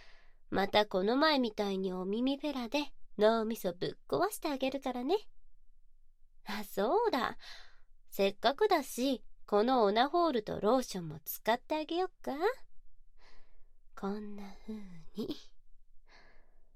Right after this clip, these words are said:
お耳に意地悪しながら、オナホでシコシコぐちゅぐちゅ、おもちゃセックスさせてあげる。ほ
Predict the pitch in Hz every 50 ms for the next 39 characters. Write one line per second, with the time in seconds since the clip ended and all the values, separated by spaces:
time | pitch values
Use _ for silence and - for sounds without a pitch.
0 | - - - - - - - - - - - - - - - - - - - -
1 | - - - - - - - - - - - 247 247 - - - - - - -
2 | - - - - - - - - - - - 269 277 - - - - - - -
3 | - - - - - - - - - - - - - - 214 196 196 220 220 -
4 | - - - - - - - - - - - - 233 - - - - - - -
5 | - - - - - - - - - - - - - - - - - - - -
6 | - - - - - - - - - - - - - 196 190 202 214 240 - -
7 | - 302 - - - - - - - 247 - - - - - - - - - -
8 | - - - - - - - - - - - - - - - - - - - -
9 | - - - - - - - - - - - - - - - - - - - -
10 | - - - 226